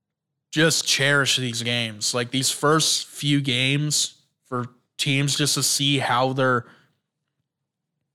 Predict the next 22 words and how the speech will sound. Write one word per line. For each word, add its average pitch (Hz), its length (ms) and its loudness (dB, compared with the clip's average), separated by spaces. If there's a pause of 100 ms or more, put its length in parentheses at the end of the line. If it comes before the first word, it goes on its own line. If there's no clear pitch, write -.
(600)
gelling 135 580 2
together 139 420 0
before 139 300 0
they 135 100 2
get 127 180 0
into 131 200 -4
the 120 100 -2
big 131 640 -2 (280)
competition 135 840 -2 (420)
is 117 440 -2 (320)
incredible 135 680 0
to 117 60 0
watch. 107 540 -4 (720)
And 113 580 -4 (1160)
one 139 160 2
of 147 40 4
those 135 200 0
things 131 340 -2
where 120 480 -2 (2250)
if 135 180 0
you, 123 140 0
<laughs> - 200 -2